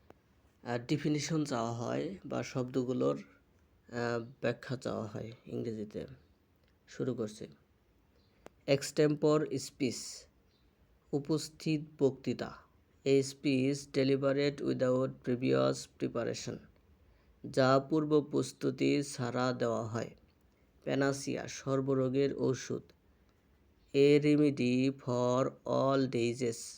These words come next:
সর্বরোগের প্রতিকার। ভার্বস স্পিচ, বাগাড়ম্বরপূর্ণ বক্তৃতা। A speech full of too many words, যে বক্তৃতায় অপ্রয়োজনীয় বেশি শব্দ থাকে।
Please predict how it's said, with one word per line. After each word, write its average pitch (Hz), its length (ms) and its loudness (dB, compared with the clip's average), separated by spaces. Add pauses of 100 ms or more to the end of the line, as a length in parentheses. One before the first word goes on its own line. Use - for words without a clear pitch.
(340)
সর্বরোগের 139 920 2
প্রতিকার। 139 560 -2 (680)
ভার্বস 131 640 2 (140)
স্পিচ, - 340 -4 (680)
বাগাড়ম্বরপূর্ণ 135 1300 2
বক্তৃতা। 131 640 -4 (800)
A 147 200 4
speech 151 520 4
full 143 640 2
of 127 400 0 (180)
too 139 200 2
many 135 340 2
words, 123 520 -4 (440)
যে 139 260 2
বক্তৃতায় 143 800 2
অপ্রয়োজনীয় 131 1040 2
বেশি 131 520 -2
শব্দ 127 460 -6
থাকে। 120 440 -4